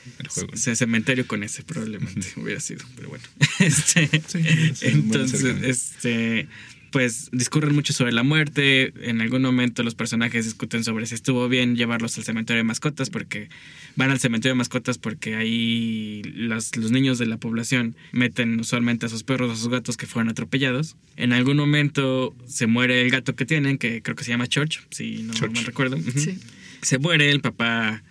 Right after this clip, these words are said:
Speaker 2: o sea, como que está viendo qué va a hacer, y alguien, creo que es doctor, no me acuerdo muy bien tampoco.
Speaker 1: El papá es doctor.
Speaker 2: El papá es doctor, ajá.
Speaker 1: Ujú.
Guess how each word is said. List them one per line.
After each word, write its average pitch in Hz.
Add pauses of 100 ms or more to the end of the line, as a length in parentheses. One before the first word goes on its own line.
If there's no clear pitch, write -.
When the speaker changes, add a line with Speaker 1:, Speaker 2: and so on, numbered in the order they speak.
(420)
Speaker 2:
o 123
sea, 120
como 110
que -
está 110
viendo 110
qué -
va 110
a 120
hacer, 160
y 123
alguien, 117 (360)
creo 165
que 175
es 156
doctor, 131 (220)
no 123
me 120
acuerdo 117
muy 113
bien 110
tampoco. - (380)
Speaker 1:
El 113
papá -
es 156
doctor. -
Speaker 2:
El 123
papá 127
es 135
doctor, -
ajá. 143
Speaker 1:
Ujú. 113